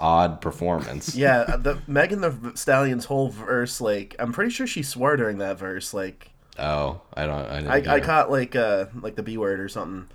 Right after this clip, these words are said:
Speaker 1: Oh,
Speaker 2: during it.
Speaker 1: <laughs> then,
Speaker 2: But, like,
Speaker 1: yeah, that
Speaker 2: it
Speaker 1: was a
Speaker 2: didn't,
Speaker 1: horrible
Speaker 2: it
Speaker 1: move.
Speaker 2: didn't,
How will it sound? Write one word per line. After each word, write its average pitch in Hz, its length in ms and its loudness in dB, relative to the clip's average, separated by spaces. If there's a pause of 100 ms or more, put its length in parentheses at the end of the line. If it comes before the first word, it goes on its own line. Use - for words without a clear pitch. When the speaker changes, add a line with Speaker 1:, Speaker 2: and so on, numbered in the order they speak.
(600)
Speaker 1:
Oh, 95 60 2
Speaker 2:
during 98 240 0
it. 98 160 -2
Speaker 1:
<laughs> 95 60 -2
then, 101 260 0 (340)
Speaker 2:
But, 135 140 6
like, 127 160 8
Speaker 1:
yeah, 82 80 6
that 82 80 10
Speaker 2:
it - 20 8
Speaker 1:
was 87 100 6
a 78 40 4
Speaker 2:
didn't, 80 100 2
Speaker 1:
horrible 87 240 4
Speaker 2:
it 80 80 4
Speaker 1:
move. 82 120 0
Speaker 2:
didn't, 143 420 -2